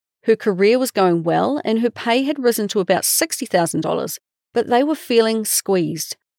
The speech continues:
In twenty eleven, interest rates were still high, and again, they fixed their mortgage for two years at a slightly lower rate, but again, interest only. And she became increasingly aware that times were becoming much financially tougher for their expanding family.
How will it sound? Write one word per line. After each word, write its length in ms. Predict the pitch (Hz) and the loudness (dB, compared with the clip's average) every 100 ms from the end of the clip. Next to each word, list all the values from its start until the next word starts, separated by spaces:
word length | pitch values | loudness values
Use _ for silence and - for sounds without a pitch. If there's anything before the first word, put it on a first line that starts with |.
| _ _ _ _ _ | _ _ _ _ _
In 120 | 214 208 | -4 -2
twenty 320 | - 277 277 | 4 6 6
eleven, 420 | 240 214 202 202 - | 6 4 2 0 0
interest 400 | 196 214 - 196 | 0 -2 0 2
rates 260 | 185 - | 2 0
were 80 | 196 | -2
still 420 | - - 185 190 | 0 2 2 2
high, 400 | 185 175 170 151 - | 2 0 2 0 0
and 120 | 196 | 0
again, 640 | 175 202 190 196 208 214 - | 2 4 4 4 0 -4 -2
they 100 | 190 | -2
fixed 380 | - 185 - 196 | 0 -4 -2 0
their 100 | 180 | 2
mortgage 320 | 175 165 - | 2 0 -6
for 80 | - | -6
two 260 | - 226 | 0 0
years 320 | 220 190 170 - | 2 2 0 0
at 120 | 185 | 0
a 40 | |
slightly 460 | 180 - 190 220 226 | 0 2 2 4 4
lower 260 | 196 180 170 | 4 4 4
rate, 280 | 170 165 - | 2 0 0
but 80 | 202 | -2
again, 480 | - 190 190 190 - | 2 2 2 0 -2
interest 360 | 190 175 170 - | -4 -2 -4 -2
only. 400 | 170 160 156 156 _ _ _ _ - | 0 0 -4 -10 _ _ _ _ -6
And 140 | 226 | -2
she 140 | 285 | 0
became 360 | 277 302 277 240 | 0 -2 -2 -2
increasingly 840 | 226 - - 233 - 254 233 226 - | -2 -4 -2 0 0 -2 -2 -2 0
aware 640 | 185 170 190 202 151 170 - _ _ | -2 0 0 2 0 -4 -8 _ _
that 180 | 208 - | -2 -2
times 420 | 214 214 240 240 | -2 0 0 -2
were 100 | 247 | -4
becoming 440 | 262 - 196 190 | -4 -2 0 2
much 260 | 180 - - - | 0 -2 -8 -10
financially 600 | - 185 165 143 - 160 | -2 0 2 0 -2 -4
tougher 420 | - - 208 220 | -4 -6 -6 -6
for 140 | - 196 | -6 -2
their 160 | 175 | -2
expanding 420 | - - 165 165 | -2 -2 0 0
family. 560 | 156 170 170 165 156 | 0 -2 0 0 -2